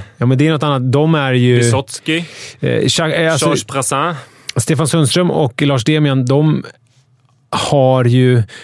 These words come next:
Speaker 1: på ett positivt sätt ett maner.
Speaker 2: Mm.
Speaker 1: Alltså, eh, i ordets positiva bemärkelse. Medans, eh, Thomas Andersson Vi och Lasse Winnerbäck, de har ju ett maner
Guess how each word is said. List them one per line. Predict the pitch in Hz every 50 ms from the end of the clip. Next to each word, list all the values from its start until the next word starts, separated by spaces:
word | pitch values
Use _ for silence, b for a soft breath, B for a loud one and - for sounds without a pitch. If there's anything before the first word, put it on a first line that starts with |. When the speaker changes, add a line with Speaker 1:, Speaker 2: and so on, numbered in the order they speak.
| B B _
Speaker 1:
på | - 143
ett | 120
positivt | - 190 175 156 147 147 131 -
sätt | - 123 117 -
ett | 143 131 113
maner. | 131 135 135 135 143 170 196 143 82 67 71 101 117 127 131 113 - _ -
Speaker 2:
Mm. | 123 117 110 104 104 113 127
Speaker 1:
Alltså, | 135 123 - 131 127 127 123
eh, | 98 - 127 127 120 117 113 113 117 - - - _ _ _ _ _ _ _ _ _
i | - 151 151 151
ordets | 147 139 127 113 -
positiva | - 190 165 - - 135 107 107 101
bemärkelse. | 90 95 95 90 82 - 98 85 - 92 73 104 B B B B B B
Medans, | - 139 139 131 123 120 110 123 117 113 113 107 - - -
eh, | - - - - 117 117 113 110 110 107 107 107 107 107 107 95 B B B B B B B B B _ _
Thomas | - 147 151 135 127 110 -
Andersson | 135 127 127 120 104 - 131 120 117
Vi | 113 107 143 151 156 156 160 165 170 -
och | - 139 110 -
Lasse | 135 123 107 - 131
Winnerbäck, | 110 131 131 120 120 131 143 151 139 117 -
de | 107 113 117 123 139 139
har | 135 151 156
ju | 165 160
ett | 147
maner | 160 151 147 135 131 131 123 120 113 113 113 101